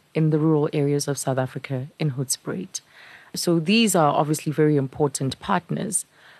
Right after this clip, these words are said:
But at the same time, there's a greater role that can be played by that community and certain members of that community. What is the role of the employer in this case, of the farm owner in this case? Is there also an expectation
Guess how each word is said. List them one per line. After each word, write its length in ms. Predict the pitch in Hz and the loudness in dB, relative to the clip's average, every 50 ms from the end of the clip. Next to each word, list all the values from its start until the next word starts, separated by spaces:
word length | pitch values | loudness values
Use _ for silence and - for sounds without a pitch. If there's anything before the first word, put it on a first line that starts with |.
| - _ | -2 _
But 80 | - 226 | 4 4
at 140 | 254 277 | 4 4
the 80 | - 247 | 2 2
same 320 | - - 254 247 233 226 | 2 4 4 4 4 4
time, 520 | 208 - 254 277 247 196 170 160 170 175 165 | 4 2 2 4 4 4 4 4 2 0 0
there's 200 | - 180 175 175 | 0 2 2 2
a 100 | 180 - | 2 2
greater 280 | 240 269 311 - - 196 | 0 0 0 0 0 2
role 160 | 170 151 143 | 4 4 4
that 160 | 139 147 143 | 2 0 -2
can 160 | - - 165 | 0 -2 -2
be 100 | 160 156 | -2 -2
played 380 | 156 - - - 160 151 147 - - | -4 -6 -4 -2 0 0 0 -2 -2
by 280 | - 151 147 147 147 151 - _ _ | 0 0 0 0 -2 -6 -10 _ _
that 340 | 139 139 165 156 156 - - | -4 -2 0 0 -2 -4 -8
community 580 | - - 151 151 147 147 147 143 - - 156 | -4 0 2 2 4 4 2 0 0 -2 -2
and 100 | 135 135 | -2 -2
certain 420 | 127 - 165 151 - - 151 139 135 | 0 0 0 0 0 0 0 0 2
members 360 | 143 156 175 196 180 170 147 | 4 4 4 4 2 2 0
of 120 | 127 117 - | 0 -2 -4
that 180 | - 156 - | -6 -8 -8
community. 680 | - - - 143 139 135 135 139 151 - - - 180 190 - _ _ - - - - - - _ _ _ _ _ _ | -8 -6 -4 -2 -2 -2 -4 -4 -6 -8 -8 -8 -8 -8 -10 _ _ -20 -20 -20 -20 -20 -20 _ _ _ _ _ _
What 160 | - 240 302 | 0 2 4
is 160 | 330 339 285 - | 4 2 2 2
the 160 | - 208 196 | 2 2 2
role 680 | 170 151 156 156 151 156 151 139 127 123 139 175 180 160 - _ _ _ | 4 4 4 6 6 6 6 6 4 2 0 -4 -6 -10 -12 _ _ _
of 140 | - 165 156 | 0 0 2
the 260 | - 175 160 151 - | 2 2 4 4 2
employer 600 | 165 160 151 - - - 175 170 151 139 135 143 - | 2 0 0 0 0 2 4 4 4 2 0 -2 -2
in 160 | - 139 135 | -4 -2 -2
this 200 | 131 131 - - | -2 -4 -4 -6
case, 440 | - - 160 - - - - - - _ | -6 -8 -8 -8 -6 -6 -6 -6 -6 _
of 140 | - 170 151 | -4 -2 0
the 100 | - 170 | 0 -2
farm 540 | - - - - 175 165 160 151 147 147 - - | -2 -2 -2 0 2 2 2 2 2 0 0 -2
owner 340 | - 139 131 131 139 156 170 180 - | 0 0 0 0 -2 -4 -6 -8 -4
in 140 | - 143 135 | -4 -2 -2
this 200 | 135 139 - - | -2 -4 -4 -6
case? 380 | - - 143 151 160 147 - - - - - _ _ | -6 -8 -8 -8 -8 -8 -12 -12 -16 -20 -20 _ _
Is 260 | 202 220 226 202 208 | 2 4 4 2 2
there 120 | 202 214 185 | 2 4 4
also 200 | 180 180 - - | 4 4 2 2
an 120 | 165 160 147 | 2 2 0
expectation 1040 | - - - - 165 - _ - - - 143 131 139 - - - 185 214 233 240 | -2 -2 -4 -4 -4 -4 _ -4 0 0 0 0 0 0 0 0 0 0 0 -4